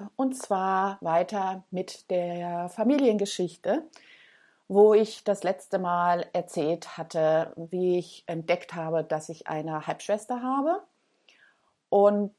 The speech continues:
ähm, ja, wie es dann ab dem Zeitpunkt dann weiterging. Also diese Entdeckung, die hat bei mir letztendlich eine totale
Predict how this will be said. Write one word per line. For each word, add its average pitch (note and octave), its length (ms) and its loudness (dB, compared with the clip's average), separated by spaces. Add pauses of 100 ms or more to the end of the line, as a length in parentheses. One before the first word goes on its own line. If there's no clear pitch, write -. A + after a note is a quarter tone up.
(100)
ähm, F#3+ 840 0 (260)
ja, F3+ 300 6
wie F#3+ 340 4
es G#3 240 6
dann F#3+ 520 0
ab - 360 -8
dem F3 380 -2
Zeitpunkt E3 720 -4
dann D#3+ 400 -4
weiterging. C#3+ 680 -2 (1000)
Also F3+ 280 0
diese F#3 840 4 (220)
Entdeckung, G3+ 680 2 (1400)
die G3+ 140 0
hat - 140 -8
bei F3 100 6
mir F#3+ 320 2
letztendlich F#3 580 0
eine E3+ 220 -2
totale F3 720 -4